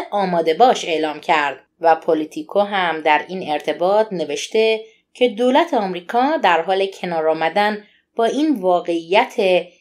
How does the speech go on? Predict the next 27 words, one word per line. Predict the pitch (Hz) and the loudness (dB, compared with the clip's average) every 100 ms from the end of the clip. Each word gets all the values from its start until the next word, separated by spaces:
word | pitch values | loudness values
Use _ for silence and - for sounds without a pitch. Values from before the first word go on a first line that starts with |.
| _ - | _ -2
که | 220 208 | -2 0
جنگ | 214 247 262 247 | 0 2 0 -2
بین | 214 240 233 | 0 0 0
لبنان | 233 214 190 185 208 240 | 0 2 2 0 -2 0
و | 240 | 0
اسرائیل | 226 - 214 202 226 269 - | 0 -2 -2 -2 -2 -4 -4
اجتناب | 190 185 - 190 175 170 | -4 -6 -2 0 0 0
ناپذیره. | 175 170 165 170 160 185 156 147 127 _ _ _ | 0 -2 0 0 0 -2 0 -2 -2 _ _ _
ارتش | 180 160 156 190 185 | -2 -2 -2 -6 -4
اسرائیل | 160 160 - 170 143 190 233 240 233 | -4 -4 -4 -2 -2 -2 -2 2 2
با | 180 | 2
ده‌ها | 165 - 160 - 220 | 0 2 0 0 -4
جنگنده | 208 190 165 160 160 160 170 202 202 196 - _ - | -2 0 0 0 0 0 -2 0 0 -4 -10 _ -2
به | 202 | 0
لبنان | 202 202 190 202 220 294 | 4 4 2 0 0 0
حمله | - 202 175 226 220 | 0 0 2 4 2
می‌کنه. | 156 - 170 151 131 - _ _ _ - | 0 0 0 0 -6 -10 _ _ _ -4
این | 294 359 | 0 2
در | 226 160 | 4 2
حالیه | 160 208 190 170 147 147 | 2 0 2 0 0 0
که | - 165 | -4 -4
آمریکا | 156 156 156 240 233 226 - _ _ | -4 -6 -4 0 0 -2 -8 _ _
به | 214 226 | 0 0
جمهوری | 220 233 233 247 262 277 | 2 0 0 -4 0 2
اسلامی | 220 214 190 233 - | 2 0 -2 -2 -4
اطلاع | 190 - 190 202 233 | -6 -2 2 4 4
داد | 202 185 170 - | 4 6 4 0